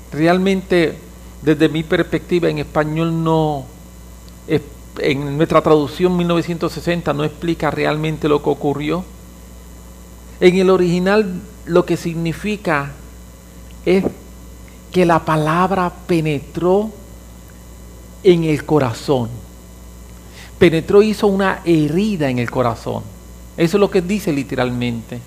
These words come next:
Que al oír hubo una herida en su corazón. Y en, cuando hubo esa herida en su corazón,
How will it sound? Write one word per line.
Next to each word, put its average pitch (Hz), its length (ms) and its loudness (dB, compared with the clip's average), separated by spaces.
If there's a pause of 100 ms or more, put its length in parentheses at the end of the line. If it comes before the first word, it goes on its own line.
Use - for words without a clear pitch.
(640)
Que 175 280 4 (760)
al 185 220 6
oír 196 640 6 (960)
hubo 240 240 8
una 226 300 6
herida 202 580 4
en 151 160 0
su 147 180 -4
corazón. 131 600 -4 (1080)
Y 170 340 4
en, 175 160 4
cuando 180 360 4
hubo 254 160 4
esa 247 220 0
herida 214 580 2
en 254 160 2
su 226 180 -4
corazón, 196 840 2